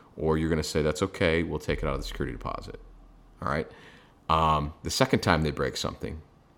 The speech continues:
they're gonna do one of two things. They're either gonna call you about it or not call you about it because now they're thinking it'll just come out of the deposit. So now your thousand dollar deposit was down to, let's say, nine hundred after the first little damage.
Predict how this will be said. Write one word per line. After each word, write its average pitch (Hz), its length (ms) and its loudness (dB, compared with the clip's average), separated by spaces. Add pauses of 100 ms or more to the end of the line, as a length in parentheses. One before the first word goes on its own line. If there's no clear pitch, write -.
(460)
they're 78 100 0
gonna 82 120 2
do 80 120 2
one 78 160 2
of 73 80 -2
two - 160 -4
things. 69 240 -6
They're 78 140 2
either 78 120 0
gonna 67 140 -6
call 85 380 2
you 113 120 4
about 113 280 4
it 131 180 -2
or 73 140 -2
not 76 420 0
call 69 320 -2
you 71 80 -6
about 69 240 -2
it 76 80 -4
because - 300 -8
now 76 180 0
they're 78 100 0
thinking 78 480 -4 (800)
it'll 76 200 -2
just 71 200 -8
come 69 160 -4
out 73 140 -6
of 73 60 -4
the 82 60 0
deposit. - 460 -4 (880)
So - 140 -20
now 85 60 2
your 78 120 -2
thousand 104 320 0
dollar 87 140 2
deposit 78 500 0 (760)
was 78 180 2
down 78 280 0
to, 71 200 -6
let's 71 180 -4
say, 76 100 0
nine 71 240 -4
hundred 71 280 -4
after 62 240 -8
the 76 60 -6
first - 300 -2
little 60 160 -6
damage. - 480 -10